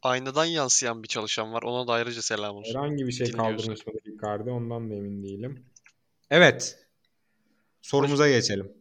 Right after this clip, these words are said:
Speaker 1: Hocalar selam. Önder Hoca'ya bin selam. Sorum da-, daha
Speaker 2: Aleyküm
Speaker 1: önce
Speaker 2: selam.
Speaker 1: hiç sevmediğiniz birini ileride ihtiyacım diye düşer diye alttan aldığınız oldu mu? Veya size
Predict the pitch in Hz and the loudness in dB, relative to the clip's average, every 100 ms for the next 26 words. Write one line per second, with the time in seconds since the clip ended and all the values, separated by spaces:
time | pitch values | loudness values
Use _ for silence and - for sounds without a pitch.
0 | - 143 170 175 - 160 175 - 151 156 | -12 -4 2 2 2 -2 -2 -2 -4 0
1 | 160 160 156 165 165 143 151 - 156 151 | -2 -2 -4 -4 -4 -2 -4 -6 -6 -6
2 | 156 - _ _ 143 147 156 156 151 156 | -6 -12 _ _ 2 4 4 0 -6 -8
3 | 156 - 165 160 160 151 151 147 147 147 | -4 0 2 2 0 -4 -4 -4 -4 -8
4 | 135 143 143 135 - - 147 147 156 139 | -4 -2 -4 -8 -10 -2 -2 -2 -6 -8
5 | 135 135 156 143 139 135 135 - 151 143 | -8 -2 -2 -2 -4 -4 -4 -4 -8 -6
6 | 143 147 135 131 143 147 151 156 135 139 | -6 -10 -8 -4 -4 -4 -8 -6 -2 0
7 | 143 - 143 135 156 | 0 0 -2 0 0